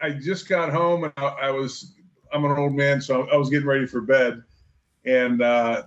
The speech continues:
the tones went off, and, and, and the dispatcher said a trail derained and caught a, or derailed and caught a building on fire.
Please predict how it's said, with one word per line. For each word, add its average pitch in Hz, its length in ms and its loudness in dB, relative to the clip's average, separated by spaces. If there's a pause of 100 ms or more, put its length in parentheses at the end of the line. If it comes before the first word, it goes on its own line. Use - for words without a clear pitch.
the 127 120 -4
tones 147 360 2
went 123 160 0
off, 117 380 0
and, 117 320 -2
and, 117 360 -2 (600)
and 117 280 4
the 117 200 6
dispatcher 127 560 2
said 120 260 2
a 113 160 0
trail 143 460 2
derained 131 680 0
and 117 180 -4
caught 123 280 0
a, 117 140 0 (100)
or 117 120 0
derailed 131 560 4
and 110 180 -8
caught 123 240 0
a 113 120 0
building 120 460 0
on 101 140 -10
fire. 98 420 -4